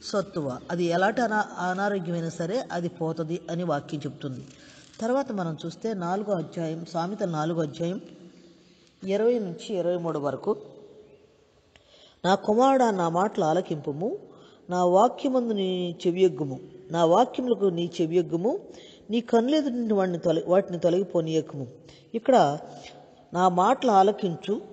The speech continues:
నా వాక్యానికి చెవియొగ్గు, నీ కన్నులెదుట నుంచి వాటిని తొలగిపోనీయకుము" అంటే అర్థం ఏంటంటే,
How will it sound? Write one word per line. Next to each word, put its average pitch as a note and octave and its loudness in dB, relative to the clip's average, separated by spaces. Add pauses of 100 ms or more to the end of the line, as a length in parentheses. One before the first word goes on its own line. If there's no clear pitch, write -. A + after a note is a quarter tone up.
(240)
నా E3+ 2
వాక్యానికి A3+ 4
చెవియొగ్గు, D3 -4 (560)
నీ A#3+ 4
కన్నులెదుట C4 4
నుంచి C4 -2
వాటిని A3 2
తొలగిపోనీయకుము" G#3+ 4
అంటే G#3 0
అర్థం F#3+ 0
ఏంటంటే, F#3 -4